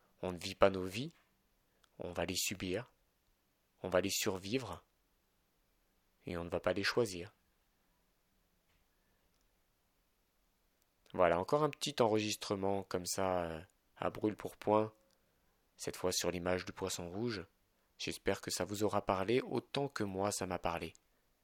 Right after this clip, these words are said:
Parce qu'il est manifeste qu'on peut faire des rapprochements entre ce petit poisson rouge et nos existences.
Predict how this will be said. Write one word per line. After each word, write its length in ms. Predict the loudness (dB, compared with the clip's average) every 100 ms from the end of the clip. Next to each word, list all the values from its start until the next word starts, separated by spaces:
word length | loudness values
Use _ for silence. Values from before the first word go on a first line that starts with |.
| _ _ _ _ _ _ -6
Parce 160 | -6
qu'il 220 | -4 -4
est 40 | -2
manifeste 800 | -2 -2 -2 -2 -4 -6 -14 -20 _
qu'on 140 | -10 -6
peut 120 | -6
faire 200 | 0 2
des 100 | 2
rapprochements 520 | 0 -2 -4 -2 -2
entre 100 | -4
ce 80 | -4
petit 280 | -4 -4 -4
poisson 360 | -6 -4 -4
rouge 300 | -6 -6 -6 -10 _ _ _ _ _ _ _ _ _ _ _ _
et 100 | -6
nos 120 | -4
existences. 800 | -4 -6 -6 -6 -6 -8 -8 -10